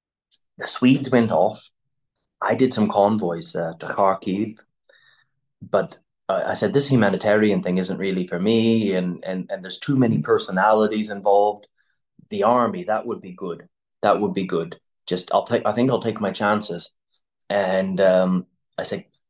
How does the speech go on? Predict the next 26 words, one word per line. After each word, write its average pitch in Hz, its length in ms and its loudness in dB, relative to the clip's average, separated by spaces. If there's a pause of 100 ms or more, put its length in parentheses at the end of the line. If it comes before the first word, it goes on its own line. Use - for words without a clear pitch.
(120)
I, 90 140 -4
I, 95 180 -2
I 90 200 2
rang 104 240 2
up 92 140 0
one 95 80 -2
of 90 60 -4
the 90 80 -2
Swedes. 120 260 -6
I 98 40 -10
said, - 180 -10
"Can 95 120 -6
I 110 140 4
join 147 260 0
Hospitalis?" 147 800 -2 (600)
And 98 160 -6
he 90 60 -6
said, - 200 -10
"Yeah, 117 220 4
I 87 120 0
think 120 220 0
we 95 80 -6
can 101 100 -2
get 98 200 0
you 92 100 -2
in." 104 320 2